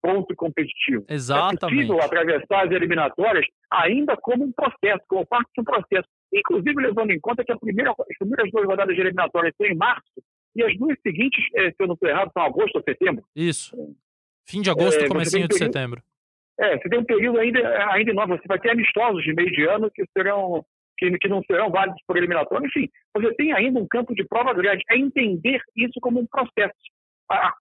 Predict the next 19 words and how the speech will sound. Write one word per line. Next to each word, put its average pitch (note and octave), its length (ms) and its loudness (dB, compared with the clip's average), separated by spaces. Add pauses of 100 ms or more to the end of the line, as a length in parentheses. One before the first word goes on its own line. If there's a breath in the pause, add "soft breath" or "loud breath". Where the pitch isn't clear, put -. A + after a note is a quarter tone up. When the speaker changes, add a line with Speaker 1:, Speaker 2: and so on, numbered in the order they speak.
(160)
Speaker 1:
a, - 560 0
a, - 60 -4
o F#3 200 -2 (140)
ciclo C#4+ 260 -2
entre G3+ 200 -4
Copas F#3 300 -4
do D#3 120 -2
Mundo, A3 260 -2
é F3 40 2
evidente F#3+ 320 0
que - 60 -10
todo F3 120 0
mundo E3+ 100 -4
quer E3+ 140 0
ganhar D#3+ 160 2
uma D#3 140 0
Copa D#3 220 0
América D3 300 2
aqui, G#3 320 0